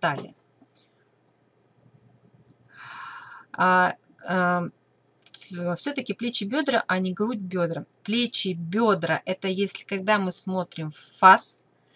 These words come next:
когда мы смотрим в профиль, у нас идут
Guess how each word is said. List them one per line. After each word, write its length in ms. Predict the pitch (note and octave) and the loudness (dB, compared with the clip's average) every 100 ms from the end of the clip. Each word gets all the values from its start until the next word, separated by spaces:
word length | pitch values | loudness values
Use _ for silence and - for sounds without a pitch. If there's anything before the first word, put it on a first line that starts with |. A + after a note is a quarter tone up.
| _ _ | _ _
когда 340 | F#3+ G3+ A#3 | -8 0 2
мы 140 | B3 A3 | 2 0
смотрим 500 | - A3 G#3 G3 F#3 | -2 -4 -4 -6 -6
в 140 | - _ _ | -8 _ _
профиль, 540 | A3+ D4+ F4 B3 F#3+ - | 0 2 2 -2 -4 -4
у 100 | G3 | -2
нас 320 | G3 F#3+ F#3+ | 0 -2 -6
идут 440 | F3 G3 F#3+ - | -6 -4 -4 -8